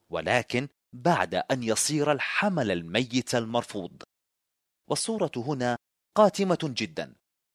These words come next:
فالعدد السادس يقول: "كلنا كغنم ضللنا، ملنا كل واحد إلى طريقه". فتلك هي صورة البشرية الخاطئة، فنحن جميعنا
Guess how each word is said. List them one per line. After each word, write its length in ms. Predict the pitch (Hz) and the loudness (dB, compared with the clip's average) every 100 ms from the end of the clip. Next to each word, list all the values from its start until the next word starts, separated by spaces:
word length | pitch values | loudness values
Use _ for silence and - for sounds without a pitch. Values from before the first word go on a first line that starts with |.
| _ | _
فالعدد 560 | - 95 85 131 120 | -2 2 2 0 -2
السادس 560 | 104 - 170 117 87 - | -2 0 0 0 -4 -4
يقول: 440 | 92 139 104 82 - _ _ _ _ - | -4 -2 -2 -4 -12 _ _ _ _ -6
"كلنا 720 | - 208 139 113 107 107 101 - - | 2 4 4 -2 -2 -2 -4 -8 0
كغنم 760 | 113 98 120 123 117 120 123 | 0 2 0 0 -4 -6 -4
ضللنا، 580 | 139 143 101 85 78 78 _ _ _ _ - | -2 0 0 -2 -6 -8 _ _ _ _ 0
ملنا 280 | 160 170 | 0 2
كل 280 | 170 196 170 | 0 0 0
واحد 520 | 175 185 220 - 175 165 165 - | 2 2 2 0 -2 -2 -4 0
إلى 280 | 160 151 147 | 2 4 4
طريقه". 480 | - 131 104 - 80 - _ _ _ _ _ _ | 2 0 0 -2 -10 -10 _ _ _ _ _ _
فتلك 560 | - 90 - 185 160 117 | -6 -4 2 2 2 0
هي 480 | 85 - 120 120 107 | -2 0 2 4 2
صورة 360 | - 127 131 143 | 0 0 -2 -2
البشرية 680 | 147 98 - 92 120 123 107 | -2 -2 -2 -2 0 0 0
الخاطئة، 600 | 104 - 95 107 85 - _ _ _ _ _ _ | -4 -2 -2 -2 -4 -6 _ _ _ _ _ _
فنحن 800 | - - 139 160 - 143 143 131 | -4 0 2 2 0 -4 -4 -4
جميعنا 840 | 104 123 127 220 165 107 95 92 | -2 0 0 0 0 0 0 -2